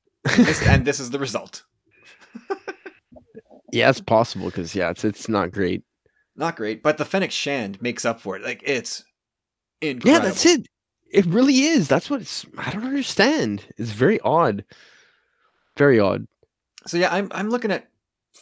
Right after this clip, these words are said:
Speaker 1: three of these figures, like, Fennec for sure, Boba for sure. The Sand Trooper, the, the, hmm, I don't have one of those, so I, I definitely wanna grab one.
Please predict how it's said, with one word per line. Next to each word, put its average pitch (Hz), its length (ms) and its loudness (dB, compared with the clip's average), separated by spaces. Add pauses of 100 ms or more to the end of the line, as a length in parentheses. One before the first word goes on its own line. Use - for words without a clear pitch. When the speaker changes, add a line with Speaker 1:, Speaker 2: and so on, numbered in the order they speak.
(280)
Speaker 1:
three 147 360 -2
of 175 140 -4
these 190 260 -8
figures, 190 540 -6
like, 160 200 -8 (720)
Fennec 180 320 -4
for 170 120 -8
sure, 135 300 -4
Boba 143 380 -2
for 151 160 -8
sure. 117 460 -6 (1900)
The 135 300 -8
Sand 165 340 -4
Trooper, 196 320 -4
the, 135 180 -2
the, 98 280 -14 (600)
hmm, 151 200 -10 (120)
I 131 100 -10
don't 190 120 -2
have 175 200 -4
one 165 80 -4
of 117 100 -4
those, 95 220 -8
so 120 220 -4
I, 120 240 -4 (120)
I 123 120 -16
definitely 156 360 -8
wanna 143 200 -8
grab 110 380 -6
one. 170 260 -8